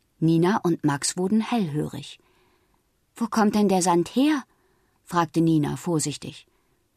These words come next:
"Aus der Tierhandlung", antwortete Herr Eberlein. "Dann ist der Sand also für die Rennmäuse?", schlussfolgerte Max. Herr Eberlein nickte und erzählte,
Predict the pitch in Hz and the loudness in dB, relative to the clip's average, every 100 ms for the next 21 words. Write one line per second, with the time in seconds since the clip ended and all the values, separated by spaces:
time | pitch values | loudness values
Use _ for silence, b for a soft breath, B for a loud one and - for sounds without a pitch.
0 | _ - 196 240 233 - 330 277 156 135 | _ -6 -4 -2 -2 0 2 2 2 2
1 | 110 90 - _ _ _ _ - 165 147 | -2 -6 -12 _ _ _ _ -2 0 0
2 | 151 143 156 147 139 156 160 151 143 139 | 0 -2 -4 -6 -4 -2 0 0 0 -6
3 | 135 143 _ _ _ _ _ _ _ _ | -10 -14 _ _ _ _ _ _ _ _
4 | _ _ _ - 160 160 160 - 180 160 | _ _ _ -10 -6 -2 -2 0 2 4
5 | 175 202 190 180 170 175 156 151 139 180 | 4 2 0 0 -2 -2 -2 -2 0 2
6 | 220 262 269 330 - _ _ _ _ _ | 2 2 0 -2 -4 _ _ _ _ _
7 | _ - 185 156 175 156 156 147 156 151 | _ -4 -2 -2 0 0 0 -2 -2 -2
8 | - - - _ _ _ _ _ b b | -4 -16 -16 _ _ _ _ _ b b
9 | - 240 302 302 247 196 170 175 - - | -2 0 2 2 2 2 2 2 -2 -4
10 | 254 269 185 180 160 - 156 151 202 | -4 -2 -4 -2 -4 -2 -2 -2 -4